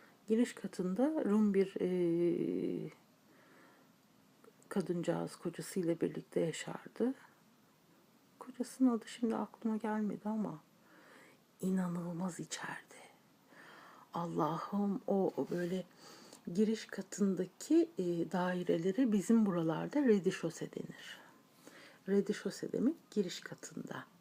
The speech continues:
Yani giriş katı demekmiş. Açıkçası şimdiye kadar araştırmam gerekiyordu ama araştırmadım valla. Bir ara araştırayım gerçeklik payı var mı diye. Ee,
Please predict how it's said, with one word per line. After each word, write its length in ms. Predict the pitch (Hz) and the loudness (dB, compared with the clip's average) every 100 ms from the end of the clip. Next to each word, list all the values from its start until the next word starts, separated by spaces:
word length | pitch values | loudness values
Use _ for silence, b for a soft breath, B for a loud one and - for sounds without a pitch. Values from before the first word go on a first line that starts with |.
| _ _ b _ - | _ _ b _ -12
Yani 280 | - - - _ - | -10 -10 -12 _ -2
giriş 540 | 226 196 - - - - | 0 0 -6 -10 -16 -12
katı 320 | - - - | -12 -8 -4
demekmiş. 1120 | - - - - - - 165 147 - - - - - B B B B B B B | -4 -4 -10 -12 -10 -2 0 0 -4 -10 -16 -20 -18 B B B B B B B
Açıkçası 640 | 208 - - 208 - 226 214 | -6 -6 4 4 4 4 4
şimdiye 360 | - 233 214 208 | 4 4 4 6
kadar 220 | 220 - | 4 6
araştırmam 640 | 202 196 - 214 220 214 | 2 0 0 0 2 2
gerekiyordu 420 | 202 170 170 196 247 | 2 0 -2 -6 -2
ama 180 | 262 226 | 0 0
araştırmadım 600 | 196 - - 175 - - - | -2 -6 -12 -10 -10 -10 -10
valla. 280 | - - - - - - _ - - | -8 -10 -12 -16 -20 -20 _ -20 -2
Bir 120 | 277 | 2
ara 180 | 196 208 | 2 2
araştırayım 580 | 185 170 - 175 175 156 | 0 -4 -4 -4 -2 -4
gerçeklik 640 | - - - - - - | -4 -6 -6 -12 -12 -12
payı 220 | - - 165 | -8 -6 -4
var 140 | - | -4
mı 120 | - - | -8 -10
diye. 180 | - 160 - - - - - - - - - - _ _ - B B B B B B B B B B B B | -10 -12 -16 -20 -20 -20 -20 -20 -20 -20 -20 -20 _ _ -18 B B B B B B B B B B B B
Ee, 60 | - | -8